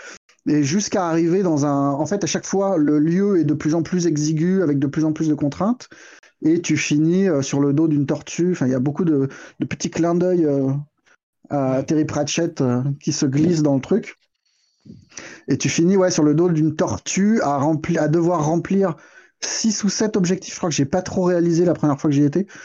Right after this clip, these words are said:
Speaker 1: C'est vraiment dur. Pour le coup, le, le final est très, très dur pour réussir à, bah, s-, à amasser suffisamment de puissance pour, euh, pour, euh, vaincre les forces du mal. Et le petit truc qui est assez marrant aussi, c'est que t'as une carte, enfin, t'as, t'as une dimension,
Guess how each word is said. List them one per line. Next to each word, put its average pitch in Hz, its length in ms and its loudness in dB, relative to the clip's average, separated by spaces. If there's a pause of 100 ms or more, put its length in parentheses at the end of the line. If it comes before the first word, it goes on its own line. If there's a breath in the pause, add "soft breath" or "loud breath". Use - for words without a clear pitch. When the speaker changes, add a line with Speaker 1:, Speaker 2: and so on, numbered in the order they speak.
(300 loud breath)
Speaker 1:
C'est - 160 -2
vraiment 160 380 2
dur. 147 240 0
Pour 139 100 -2
le 151 80 2
coup, 196 240 2
le, 165 220 2
le 147 120 2
final 170 420 -2
est 143 220 -4
très, - 200 -2
très - 180 -2
dur 170 280 0 (400 loud breath)
pour 139 160 -2
réussir 156 560 0
à, 131 600 -2
bah, 120 480 0
s-, - 240 -10 (240)
à 120 400 -4 (220)
amasser 165 400 0
suffisamment 165 500 0
de 160 100 -2
puissance 175 640 -2 (580 loud breath)
pour, 160 300 2
euh, 131 420 0
pour, 135 280 -2
euh, 127 200 0
vaincre 143 360 -4
les 131 100 0
forces 143 200 0
du 135 80 2
mal. 127 180 0 (880 loud breath)
Et - 60 0
le 151 80 2
petit 185 160 -2
truc 233 180 -2
qui 196 100 -2
est 170 40 2
assez 160 180 0
marrant 180 320 0
aussi, 196 220 -2
c'est 170 120 -2
que - 60 -14
t'as 156 160 -2
une 151 160 0
carte, 175 300 -4
enfin, 143 220 0
t'as, 139 240 -2
t'as 143 120 -2
une 143 160 2
dimension, 185 560 0